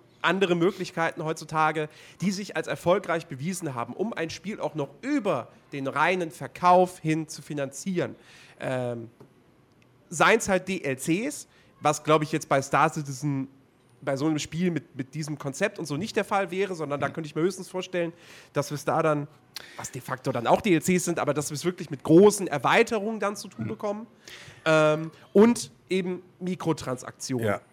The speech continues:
Speaker 2: Skins oder, ähm, was sie ja jetzt schon drin haben als, als,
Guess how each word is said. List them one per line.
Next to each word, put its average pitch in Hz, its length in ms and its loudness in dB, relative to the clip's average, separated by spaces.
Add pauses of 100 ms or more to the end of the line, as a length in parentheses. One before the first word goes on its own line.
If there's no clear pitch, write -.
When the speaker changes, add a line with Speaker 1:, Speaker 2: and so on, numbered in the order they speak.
(100)
Speaker 2:
Skins 131 800 2
oder, 101 400 2
ähm, 101 300 0
was 110 160 2
sie 127 100 2
ja 120 80 8
jetzt 117 260 4
schon 139 200 0
drin 156 260 2
haben 147 240 4
als, 123 340 0
als, - 680 -6